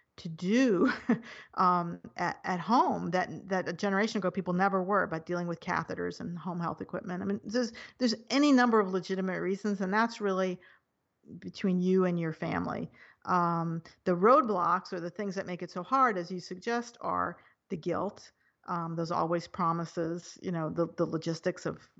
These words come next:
finding the right place. Um, and, um, you know, I'm just, I'm not a fan of, of martyrdom. And so whatever you can do to shore up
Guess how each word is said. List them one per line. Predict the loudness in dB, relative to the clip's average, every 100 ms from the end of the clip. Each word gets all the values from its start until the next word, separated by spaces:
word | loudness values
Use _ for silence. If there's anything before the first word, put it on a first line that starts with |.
| _
finding | -2 0 0 -2
the | -2
right | -2 -4 -4
place. | -4 -2 -6 -10 -6
Um, | 0 2 2 -2 -8 -20 -20 -10 -2
and, | 2 4 4 4 2 -2 _
um, | 2 4 4 0 -4 -10 _ _ -20 _ _ _ _ _ _ _ _ -16
you | -2 4
know, | 6
I'm | 6 6
just, | 2 2
I'm | 2
not | 6 4 2
a |
fan | -4 -4 -2
of, | -4 -6 -8
of | -6
martyrdom. | -4 -2 -2 -2 -2 -2 -2
And | -4 -2
so | 0 2
whatever | 2 2 2
you | 0 -2 -2
can | 0 0
do | 2 2 2 0
to | -4 -4 -2 0 -2 -4 -12 -20 _ _
shore | -6 0 4 6
up | 6 4 -2 -20